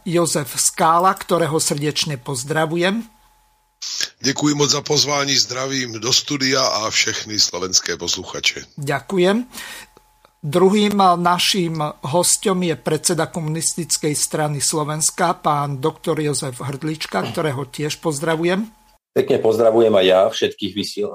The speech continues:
Speaker 3: všetkých poslucháčov a taktiež veľmi pekne ďakujem, e, Slobodnému vysielaču za to, že sa môžeme aj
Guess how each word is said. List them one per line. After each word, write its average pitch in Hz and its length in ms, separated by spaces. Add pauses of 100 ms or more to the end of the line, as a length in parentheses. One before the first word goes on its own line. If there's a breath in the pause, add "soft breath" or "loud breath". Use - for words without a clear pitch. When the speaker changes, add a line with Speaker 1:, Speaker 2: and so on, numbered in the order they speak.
(140)
Speaker 3:
všetkých - 400
poslucháčov 104 880
a 98 240 (320 loud breath)
taktiež 113 480
veľmi 113 320
pekne 104 240
ďakujem, 104 560
e, - 20 (1040)
Slobodnému 120 640
vysielaču 101 560
za 101 160
to, 104 160
že 98 160
sa 101 160
môžeme 101 440
aj 95 320